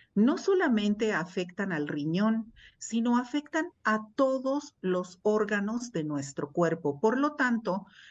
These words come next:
cualquier persona que tenga estas enfermedades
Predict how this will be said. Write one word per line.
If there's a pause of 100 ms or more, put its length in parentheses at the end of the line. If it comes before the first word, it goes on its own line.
(120)
cualquier
persona
que
tenga
estas
enfermedades